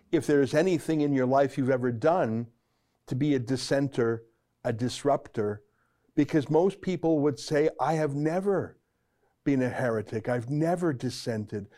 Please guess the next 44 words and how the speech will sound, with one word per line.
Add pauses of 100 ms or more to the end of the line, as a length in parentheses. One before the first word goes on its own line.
(160)
I've
never
made
a
ripple
or
a, (240)
a
wave. (300)
Please
don't (100)
call
me
an
outsider." (260)
I,
that's
what
I
love
about
the
question. (300)
I
don't
even
think
he
really
cared
what
the
answer
was.
He
just
wanted
to
know, (280)
do
you
have
the
courage